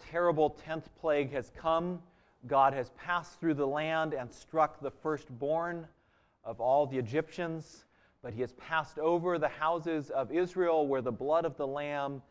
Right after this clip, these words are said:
is put on the doorpost. And that's right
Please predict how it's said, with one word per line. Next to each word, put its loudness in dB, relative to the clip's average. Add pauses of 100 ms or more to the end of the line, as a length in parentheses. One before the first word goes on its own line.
(280)
is -4 (180)
put 2 (500)
on -2
the 0
doorpost. 0
And -4
that's -2
right 4